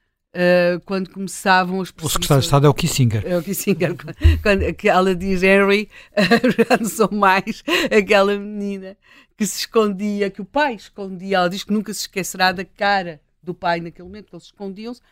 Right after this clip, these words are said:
Speaker 1: à espera que não chegassem lá. Portanto, é para este imaginário, para este momento em que os judeus se escondiam indefesos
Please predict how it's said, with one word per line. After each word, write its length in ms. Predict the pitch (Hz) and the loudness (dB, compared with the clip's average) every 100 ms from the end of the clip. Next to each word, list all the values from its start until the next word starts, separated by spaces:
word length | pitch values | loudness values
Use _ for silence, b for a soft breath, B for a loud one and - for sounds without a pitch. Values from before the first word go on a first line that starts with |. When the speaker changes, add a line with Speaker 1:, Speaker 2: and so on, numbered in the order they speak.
| _ - | _ -8
Speaker 1:
à 80 | |
espera 440 | 220 - 247 233 240 | -8 -4 -2 -2 -2
que 120 | - | -6
não 180 | 233 226 | -6 -6
chegassem 480 | - - 220 - 220 | -10 -10 -10 -12 -20
lá. 240 | 214 196 _ _ _ _ _ | -20 _ _ _ _ _ _
Portanto, 280 | - 208 - | -4 -4 -2
é 120 | 220 208 | 0 0
para 640 | _ - 339 349 330 269 | _ 2 2 2 -2 -4
este 500 | 220 214 208 - 185 | -6 -8 -10 -12 -20
imaginário, 760 | 180 170 175 175 170 170 190 202 _ _ _ - | -20 -20 -20 -20 -20 -20 _ _ _ _ _ -4
para 140 | 208 | -2
este 580 | 214 220 240 240 - 214 | -2 -2 -2 -2 -4 -4
momento 800 | 214 214 214 214 208 202 226 233 _ _ _ _ | -2 0 0 0 -2 -8 -18 -20 _ _ _ _
em 180 | 214 214 | 0 0
que 100 | 185 | 0
os 100 | 226 | -4
judeus 460 | 208 220 247 220 - | -4 -2 -2 -2 -4
se 100 | 247 | -6
escondiam 840 | - - 233 226 202 226 226 226 | -6 0 0 0 -2 -4 -4 -6
indefesos 680 | 226 214 - 240 233 233 240 | -8 -12 -14 -8 -8 -8 -14